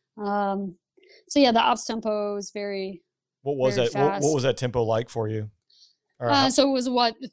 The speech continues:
Speaker 1: three months on, three months off. But when you're back for the three months, you might be sent to red flag or hurricane evacuation.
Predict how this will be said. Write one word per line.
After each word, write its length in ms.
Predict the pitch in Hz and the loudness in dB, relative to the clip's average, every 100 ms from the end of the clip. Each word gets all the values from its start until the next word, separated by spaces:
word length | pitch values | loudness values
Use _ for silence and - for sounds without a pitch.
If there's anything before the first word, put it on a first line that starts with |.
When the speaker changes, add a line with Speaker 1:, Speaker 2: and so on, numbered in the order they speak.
| - | -10
Speaker 1:
three 260 | 269 269 | -4 -2
months 280 | 262 254 254 | -2 -4 -8
on, 320 | - 233 247 247 | -6 -6 -6 -8
three 220 | 247 240 | -8 -8
months 280 | 240 226 - | -6 -6 -6
off. 460 | - 220 233 214 - | -2 -2 -2 -6 -10
But 80 | 226 | -8
when 180 | 214 220 | -6 -4
you're 100 | 208 | -6
back 320 | 190 208 208 | -4 -4 -4
for 140 | - 208 | -8 -12
the 100 | 208 | -12
three 300 | - 226 214 | -8 -6 -4
months, 320 | 214 202 - | -2 -4 -6
you 80 | 202 | -6
might 200 | 196 190 | -6 -6
be 80 | 185 | -8
sent 280 | - 196 - | -6 -6 -6
to 100 | 202 | -4
red 180 | 196 | -6
flag 540 | 196 - 190 190 190 190 | -6 -6 -2 0 0 -2
or 180 | 196 - | -6 -4
hurricane 440 | 220 208 - 196 | -4 -4 -4 -4
evacuation. 1200 | 202 190 202 - 214 196 196 - - 196 196 190 | -2 -2 -2 -2 -4 -2 -4 -6 -4 0 0 0